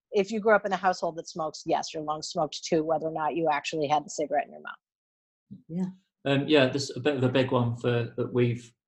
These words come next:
Speaker 3: noticed in this country. Um, when you check the news and everything, we've noticed that a lot of, um, bame, um, and ethnic minorities have been more affected by this pandemic in particular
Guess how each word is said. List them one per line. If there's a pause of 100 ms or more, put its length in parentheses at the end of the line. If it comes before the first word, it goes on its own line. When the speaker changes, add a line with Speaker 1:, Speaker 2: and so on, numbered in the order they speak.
(160)
Speaker 3:
noticed
in
this
country.
Um,
when
you (260)
check
the
news
and
everything,
we've
noticed
that
a
lot
of, (440)
um,
bame, (140)
um,
and (120)
ethnic
minorities
have (100)
been
more
affected (360)
by
this
pandemic
in
particular